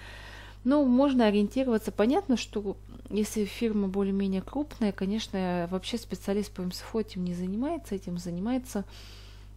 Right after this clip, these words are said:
а, казначеи, финансисты, там, какой отдел у вас есть, кто вот именно занимается расчётом кредитных ставок. Если такового нет, то можно, в принципе, ориентироваться на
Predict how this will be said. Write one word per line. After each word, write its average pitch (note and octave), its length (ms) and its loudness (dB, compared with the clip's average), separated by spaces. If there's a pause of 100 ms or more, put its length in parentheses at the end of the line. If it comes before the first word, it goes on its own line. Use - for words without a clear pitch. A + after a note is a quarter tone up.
(140)
а, F3 580 -4
казначеи, F3+ 680 0
финансисты, F#3 1080 -2
там, D#3+ 240 -6
какой E3+ 320 -4
отдел E3 300 -4
у E3 40 -8
вас D#3+ 240 -8
есть, B3 240 -4
кто - 240 -4
вот F#3+ 240 -4
именно F3 320 -2 (540)
занимается F#3 560 0
расчётом F3+ 440 -2
кредитных F#3+ 500 -4
ставок. D#3 440 -4 (880)
Если A3+ 320 2
такового A3+ 540 4
нет, C4 320 4
то G#3 100 2
можно, A#3+ 380 4
в - 60 -2
принципе, A3+ 480 2
ориентироваться G#3+ 840 2
на G3 480 0